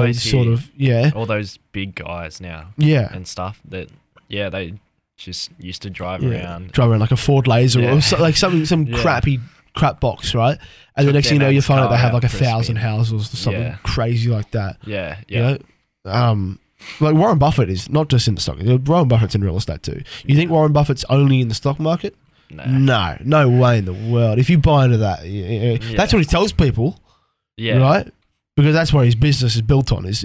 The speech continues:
Speaker 2: his business is built on the stock market. His real estate's his si-, side
Speaker 1: Yeah.
Speaker 2: hustle,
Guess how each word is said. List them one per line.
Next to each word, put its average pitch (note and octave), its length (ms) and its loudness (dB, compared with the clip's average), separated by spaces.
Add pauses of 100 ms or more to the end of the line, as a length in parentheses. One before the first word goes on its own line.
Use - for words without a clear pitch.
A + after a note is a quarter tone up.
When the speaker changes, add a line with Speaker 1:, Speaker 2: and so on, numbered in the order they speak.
(160)
Speaker 2:
his C3+ 160 4
business C3+ 360 2
is B2 80 0
built A2+ 220 0
on A2+ 80 -2
the A2 60 -4
stock B2+ 180 0
market. G#2 220 -4
His A2 160 -6
real A#2+ 120 -2
estate's G#2+ 280 -6
his A2 100 -6
si-, - 120 -4 (160)
side A#2 260 -2
Speaker 1:
Yeah. A2 60 -4
Speaker 2:
hustle, - 300 -10